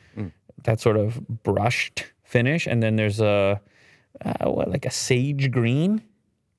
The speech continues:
Speaker 1: Has a nice, is it a tint?
Speaker 2: Tint, hue?
Speaker 1: Hue.
Speaker 2: Is it a hue
Speaker 1: Yeah.
Speaker 2: or a tint? One or the
Speaker 1: One,
Speaker 2: other.
Speaker 1: yeah. It gets lighter.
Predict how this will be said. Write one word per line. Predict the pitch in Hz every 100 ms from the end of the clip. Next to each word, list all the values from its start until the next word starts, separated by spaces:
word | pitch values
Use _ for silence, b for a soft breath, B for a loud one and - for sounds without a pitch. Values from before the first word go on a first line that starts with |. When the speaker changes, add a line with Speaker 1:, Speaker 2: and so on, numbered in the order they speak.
| _ _ -
Speaker 1:
Has | 131 135
a | 143
nice, | 127 101 - _ _ _ _ _ _ _ _ _
is | 95
it | 127
a | 123
tint? | - 131 214 - _ _
Speaker 2:
Tint, | - 151 160 -
hue? | 127 156 175 - _ _
Speaker 1:
Hue. | - 127 90 69
Speaker 2:
Is | -
it | 254
a |
hue | 131 127
Speaker 1:
Yeah. | 131
Speaker 2:
or | 113
a |
tint? | - 113 107 - - _ -
One | 123
or | 107
the | 104
Speaker 1:
One, | 120
Speaker 2:
other. | 123 90
Speaker 1:
yeah. | 76 - - _ _ _
It | 101 117
gets | 113 82
lighter. | 78 80 67 60